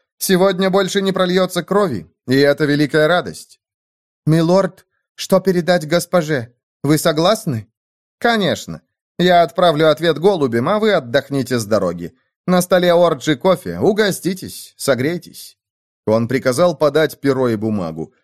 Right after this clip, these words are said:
Иона расцвела от хороших новостей и снова потянулась к орджу, но брат шлёпнул её по руке. «Они сдались. Значит, медицинский предмет безопасен. Ступай в лазарет». «Нет же», — взмолилась Иона.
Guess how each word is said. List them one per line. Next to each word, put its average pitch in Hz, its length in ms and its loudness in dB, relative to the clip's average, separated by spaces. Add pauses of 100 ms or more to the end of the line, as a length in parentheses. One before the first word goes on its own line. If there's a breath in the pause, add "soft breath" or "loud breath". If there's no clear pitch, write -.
(200)
Иона 131 680 2
расцвела 117 720 0
от 117 100 -2
хороших 104 400 -4
новостей 127 540 -2
и 165 40 -6
снова 185 300 -2
потянулась 175 520 -4
к - 100 -10
орджу, 127 420 -2
но 135 180 0
брат 147 320 0
шлёпнул 113 520 -2
её 101 200 0
по 117 140 -4
руке. 101 420 -8 (800)
«Они 190 320 2
сдались. 185 720 -2 (120)
Значит, 165 580 -2
медицинский 139 600 -2
предмет 127 420 -2
безопасен. 98 760 -4 (300)
Ступай 196 480 2
в 143 60 -2
лазарет». 117 600 -2 (360)
«Нет 214 380 4
же», — 123 300 -6 (180)
взмолилась 113 640 -2
Иона. 92 400 -6